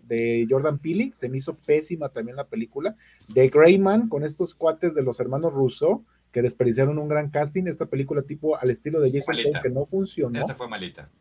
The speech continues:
Speaker 1: Jurassic Park, también coincido con, con, este, con Rob, Jurassic Park Dominion, destrozaron la franquicia. Morbius, que ya habíamos puesto por ahí, y la película de Halloween Ends, la verdad,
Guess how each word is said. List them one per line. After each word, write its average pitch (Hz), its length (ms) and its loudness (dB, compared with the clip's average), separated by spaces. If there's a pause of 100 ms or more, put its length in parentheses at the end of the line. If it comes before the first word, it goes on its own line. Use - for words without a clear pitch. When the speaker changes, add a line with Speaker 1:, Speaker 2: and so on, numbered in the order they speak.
(220)
Speaker 1:
Jurassic 175 460 8
Park, 185 320 8
también 170 300 4
coincido 170 420 4
con, 135 300 -2
con, 120 360 -4
este, 117 320 -4
con 113 560 0
Rob, 143 240 4 (140)
Jurassic 123 320 0
Park 151 160 0
Dominion, 151 400 2
destrozaron 135 540 0
la 131 100 0
franquicia. 165 540 -2 (520)
Morbius, 196 520 8
que 165 100 0
ya 151 80 6
habíamos 185 300 6
puesto 175 300 0
por 135 160 2
ahí, 196 300 2 (120)
y 285 380 0
la 139 200 -2
película 175 480 0
de 143 120 2
Halloween 151 480 0
Ends, 127 440 -6
la 110 160 -4
verdad, 123 280 0